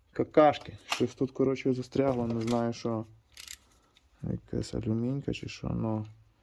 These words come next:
Якась стружечка була. Ну, такий свій поршеньок. Посередственний. Не знаю, чи навіть під тиском якийсь литий. Дальше.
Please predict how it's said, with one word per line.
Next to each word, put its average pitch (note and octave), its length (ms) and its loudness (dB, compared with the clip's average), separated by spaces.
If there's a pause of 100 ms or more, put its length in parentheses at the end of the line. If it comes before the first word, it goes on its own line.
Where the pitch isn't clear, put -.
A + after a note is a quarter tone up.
(1400)
Якась - 160 -8
стружечка G#2 580 0
була. G2+ 380 -4 (1500)
Ну, - 140 0
такий A#2 380 4
свій G#2 180 -4
поршеньок. A#2 680 0 (1500)
Посередственний. G#2+ 1040 0 (1300)
Не G#2+ 220 -4
знаю, G#2+ 300 -2
чи - 160 -6
навіть G#2+ 240 -2
під - 180 -6
тиском G#2+ 380 -2
якийсь G#2+ 240 -10
литий. A2 320 -4 (2000)
Дальше. A#2 720 4